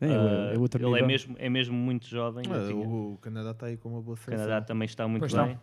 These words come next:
Speaker 4: pois está.
Speaker 2: e ele tem jogado pela,
Speaker 1: Com o nosso
Speaker 2: pela
Speaker 1: sotaque.
Speaker 2: seleção também. Ah, portanto, estejam, estejam atentos.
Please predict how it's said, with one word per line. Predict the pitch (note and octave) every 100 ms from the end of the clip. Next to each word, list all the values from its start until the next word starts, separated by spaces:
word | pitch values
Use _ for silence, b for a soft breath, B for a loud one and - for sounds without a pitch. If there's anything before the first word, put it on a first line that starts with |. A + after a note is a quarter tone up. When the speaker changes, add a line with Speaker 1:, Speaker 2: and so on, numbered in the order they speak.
| -
Speaker 4:
pois | A#2
está. | A2+
Speaker 2:
e |
ele | A2+
tem | A#2 A2+
jogado | A#2 A2+ A2
pela, | A2+ G#2+ G2+ G2+ G2+ - _ -
Speaker 1:
Com | A2+
o |
nosso | G#2
Speaker 2:
pela | A2+ G#2+
Speaker 1:
sotaque. | -
Speaker 2:
seleção | A2 G2 - G#2+
também. | G#2 G#2 G#2 A2 - B B B B B A2 B -
Ah, | G#2+ G#2
portanto, | G2+ - G#2+ G2+ A2 G#2 G#2 A2
estejam, | - A2+ G#2 G#2+ G#2 G#2 A2
estejam | - A2 G2+ G#2
atentos. | G#2 G#2+ F#2+ - -